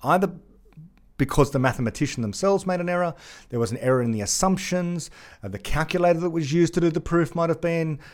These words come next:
uh, malfunctioning. Th-, there's a, there's any number of reasons why the conclusion of the proof might not be absolutely true. And by the way, there are many mathematicians who do concede this, pure mathematicians, who understand that the axioms they begin with, this is how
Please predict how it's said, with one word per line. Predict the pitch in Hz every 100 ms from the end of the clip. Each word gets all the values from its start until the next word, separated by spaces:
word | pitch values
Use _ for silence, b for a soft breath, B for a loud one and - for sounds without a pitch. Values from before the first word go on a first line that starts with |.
| B -
uh, | 135 139
malfunctioning. | 151 160 - 165 - 165 165 180 - _
Th-, | 147 -
there's | 180 170
a, | 185 160
there's | 180 175
any | 190 240
number | 214 170 185 170 156
of | 127 113 - 127
reasons | 143 156 135 135 98
why | 104 135 123 85 87 B B -
the | 131
conclusion | - 120 - 165 180 - 135
of | 113
the | -
proof | - 101 95 - b b
might | 117 117
not | 107
be | 120
absolutely | 107 - 104 104
true. | - 123 95 B B
And | 151 143
by | 208 262
the | 170
way, | 185 135 - 104 b _
there | 151 151
are |
many | 165 214
mathematicians | 208 175 156 143 143 - 131 -
who | 123 117
do | 107 135 165
concede | - 135 - 139 117
this, | 95
pure | - 143 135
mathematicians, | 123 110 110 - 110 98 95
who | 123
understand | 165 160 - 143 135
that | 127 117 - B B B B B -
the | 139
axioms | - 147 - - 175 139
they | 143
begin | 110 117 170 185
with, | 98 - -
this | 104
is | 101
how | 107 95